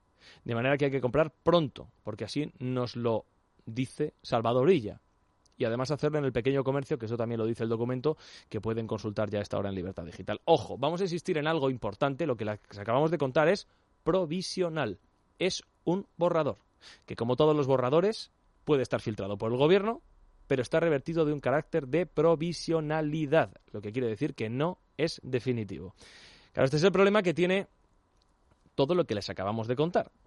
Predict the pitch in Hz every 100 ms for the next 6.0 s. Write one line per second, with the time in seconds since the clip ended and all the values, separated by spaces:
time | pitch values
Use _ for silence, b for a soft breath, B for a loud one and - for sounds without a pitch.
0 | b b _ 123 123 127 127 123 120 -
1 | 202 196 196 170 180 175 180 170 160 160
2 | 156 170 123 107 127 135 151 165 180 151
3 | 110 104 123 147 147 180 131 110 120 127
4 | - 190 170 185 - 127 127 127 120 127
5 | 117 - 117 113 120 156 147 - 185 170